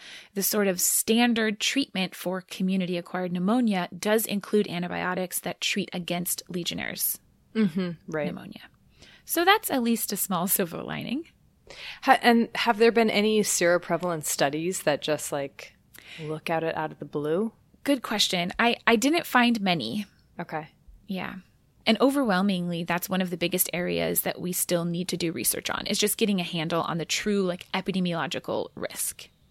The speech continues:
Speaker 2: Mm-hmm. Yeah. So, uh, a question about that, like, what is it about certain air conditioning systems? How are they cleaned? How does it get there in the first place? And,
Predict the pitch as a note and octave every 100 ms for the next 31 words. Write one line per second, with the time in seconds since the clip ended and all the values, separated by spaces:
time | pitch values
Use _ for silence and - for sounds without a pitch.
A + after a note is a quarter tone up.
0 | _ - G#3+ D#3 G3 F#3 E3+ - - -
1 | - - D4 E4+ A3 C#2+ - - _ _
2 | - - D4+ C4 - _ _ _ - G#3+
3 | G#3+ - B3+ - D#4 - E4+ D4 F#3+ F3+
4 | E3+ - G3+ G3 G3 - - _ _ _
5 | _ _ - A#3+ F3+ C4+ F4 - C4+ A3+
6 | G#3+ F3+ E3 D#3+ - - - - G#3 G3
7 | - F3 F3 F3+ F3 F#3 E3+ D#3+ D3+ -
8 | - C3 F#3+ A3 - - - A#3 C#4 C4
9 | G3+ - - - G#3 D#3+ D3+ F3 G#3 -
10 | - - - - G#3 B3 G#3+ - D#3 F#3+
11 | G3 G#3+ G3+ F3 - F#3 A3 - - C#3
12 | C#3 G3 - - - - - - G#3+ G#3+
13 | G#3+ G#3